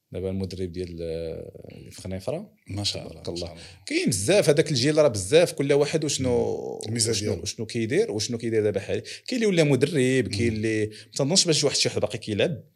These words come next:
Speaker 1: هذه المعلومه اللي ما عرفش صراحه، ولكن، آه، آه،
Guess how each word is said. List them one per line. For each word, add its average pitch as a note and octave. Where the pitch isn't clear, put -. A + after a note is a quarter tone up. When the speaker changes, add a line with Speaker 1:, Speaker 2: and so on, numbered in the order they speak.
Speaker 1:
هذه F2
المعلومه F#2+
اللي G2
ما F#2+
عرفش F#2+
صراحه، F#2+
ولكن، F3+
آه، E3
آه، -